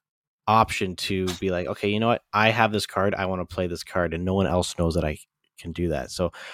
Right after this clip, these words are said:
meanwhile, one person could be like, "Oh, no, you go here, pick this up, and go here and drop this off," or whatever.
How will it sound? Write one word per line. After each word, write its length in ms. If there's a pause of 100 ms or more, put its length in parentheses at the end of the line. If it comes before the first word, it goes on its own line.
(320)
meanwhile, 380
one 240
person 300
could 80
be 80
like, 160
"Oh, 140
no, 220
you 300
go 160
here, 220
pick 180
this 160
up, 160
and 80
go 140
here 180
and 100
drop 220
this 220
off," 320
or 80
whatever. 420